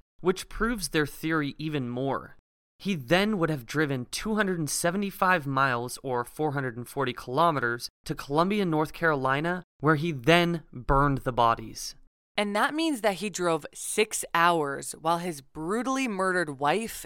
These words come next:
Speaker 2: children, and mother were all in the back of the car at night. How absolutely horrifying. And what kind of person could even do this drive, let alone these murders? 'Cause I just, I can't get over thinking about driving the car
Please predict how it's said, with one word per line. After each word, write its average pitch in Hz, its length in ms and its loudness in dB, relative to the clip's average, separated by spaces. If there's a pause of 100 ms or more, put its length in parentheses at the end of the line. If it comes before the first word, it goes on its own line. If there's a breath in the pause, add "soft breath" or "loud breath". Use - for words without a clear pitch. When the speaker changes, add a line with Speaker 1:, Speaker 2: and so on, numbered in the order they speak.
(100)
Speaker 2:
children, 185 720 -2
and 151 240 -8
mother 156 320 0
were 151 240 -6 (100)
all 180 340 6
in 170 200 -4
the 160 80 -2
back 143 340 -2
of 151 60 -12
the 139 80 -8
car 123 480 -4 (220)
at 165 200 4
night. 143 540 -8 (220)
How 175 280 0
absolutely 160 680 -2
horrifying. 139 600 -4 (200)
And 185 160 -4
what 233 260 -2
kind 302 220 -2
of - 100 -4
person 190 400 -6
could 180 180 -10
even 156 260 -4
do 185 260 -6
this 160 240 -4
drive, 147 680 -2
let 156 240 -2
alone 143 380 -2
these 143 240 -6
murders? 139 480 -6
'Cause - 300 -4 (180)
I 220 140 -4
just, 214 360 -2
I 180 100 0
can't 220 320 -6
get 190 120 -2
over 185 260 2
thinking 165 460 -4
about 147 300 2
driving 160 480 0
the 170 80 -4
car 139 440 2